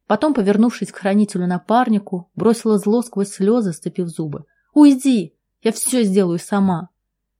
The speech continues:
Виктор оцепенел. В свете луны и отражения от снега Елена выглядела зловеще, но очень убедительно. Казалось, только она здесь знала, что делать. Он отвернулся,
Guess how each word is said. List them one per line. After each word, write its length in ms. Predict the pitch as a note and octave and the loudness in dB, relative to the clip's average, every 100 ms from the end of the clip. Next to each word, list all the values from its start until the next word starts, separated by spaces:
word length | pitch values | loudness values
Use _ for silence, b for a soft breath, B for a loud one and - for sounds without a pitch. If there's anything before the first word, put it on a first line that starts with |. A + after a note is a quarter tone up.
| _ | _
Виктор 360 | - G3+ - F#3 | -6 -6 -6 -8
оцепенел. 720 | F3+ F3+ F#3+ F3+ D#3+ D#3 D3+ _ _ _ | -8 -8 -6 -4 -6 -8 -12 _ _ _
В 40 | - | -2
свете 300 | A3+ A#3 A#3 | 0 2 2
луны 400 | A#3 A3+ C4+ C4+ | 4 4 4 2
и 20 | |
отражения 720 | F#3 G3 F#3+ E3+ B3+ A#3 F#3+ | 0 0 0 0 0 0 0
от 100 | - | -4
снега 640 | - G3+ B3+ C#4 F#3+ D3+ _ _ _ _ | 0 2 2 0 -4 -8 _ _ _ _
Елена 320 | G#3+ C4+ B3 | 2 4 6
выглядела 500 | A#3 A3+ A3 A3+ G#3+ | 4 4 2 2 0
зловеще, 800 | F#3+ G#3+ G#3+ F3+ D3+ - - - _ - | 2 2 0 -2 -6 -8 -16 -20 _ -2
но 140 | G3 | 4
очень 320 | G3+ - D#3+ | 4 2 -6
убедительно. 720 | D3+ D#3+ D3+ D3+ - C#3+ - _ _ | -6 -8 -8 -12 -10 -12 -14 _ _
Казалось, 500 | - G3 C4 A#3+ - | -4 0 2 2 0
только 280 | G#3 G3+ G#3 | 0 2 2
она 220 | A3 F#3+ | 4 2
здесь 240 | D#3 D#3 | -2 -4
знала, 400 | D3+ E3+ A3 F#3+ | -2 -2 0 -2
что 220 | - E3 | -6 -8
делать. 520 | D3+ E3 C#3+ C#3+ - _ _ _ _ _ - | -6 -4 -4 -8 -16 _ _ _ _ _ -2
Он 120 | A#3+ | 0
отвернулся, 840 | B3 A#3+ B3 G3+ D3 - - - | 2 2 2 2 0 -10 -18 -18